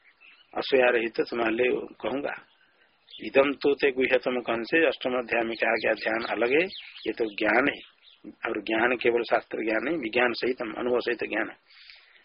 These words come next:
जिसको ज्ञाता अशुभात मोक्ष थे, अशुभ से मोक्ष हो जाओगे। इदम जो कहा गया है टीका में, संप्रयुक्तत्वेन अपरोक्षत्व अभावे भी,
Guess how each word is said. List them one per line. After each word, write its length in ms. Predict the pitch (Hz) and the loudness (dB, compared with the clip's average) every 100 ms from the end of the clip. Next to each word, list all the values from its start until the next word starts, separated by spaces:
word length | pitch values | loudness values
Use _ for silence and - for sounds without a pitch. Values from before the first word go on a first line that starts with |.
| - | -6
जिसको 260 | 123 - 123 - - 117 113 - | -6 -2 -4 -4 -8 -8 -10 -6
ज्ञाता 520 | 113 107 - 156 180 | -2 -2 2 2 2
अशुभात 380 | - - 117 127 135 | 0 -2 2 2 0
मोक्ष 260 | 147 - | -6 -4
थे, 200 | - - - _ _ _ - | -6 -8 -20 _ _ _ -12
अशुभ 220 | 104 117 | -6 -4
से 140 | 107 113 | -4 -6
मोक्ष 240 | 107 - | -6 -6
हो 140 | 104 | -6
जाओगे। 420 | 113 - - _ _ _ _ _ _ - _ _ _ _ _ _ - 117 | -6 -8 -12 _ _ _ _ _ _ -20 _ _ _ _ _ _ -12 -2
इदम 260 | 113 156 160 | 4 4 4
जो 120 | 147 | 2
कहा 240 | 135 117 | 2 0
गया 300 | 110 110 113 | 2 2 2
है 60 | 170 | 0
टीका 320 | - 123 117 | -2 0 0
में, 120 | 147 | 0
संप्रयुक्तत्वेन 1120 | 160 131 117 107 135 139 131 143 - 143 143 156 - 113 | -2 -2 -2 0 2 2 2 -2 2 0 2 0 2 -2
अपरोक्षत्व 600 | - 143 - 156 - 131 | 0 0 2 0 2 2
अभावे 360 | 117 120 120 | 4 2 2
भी, 160 | 113 | -4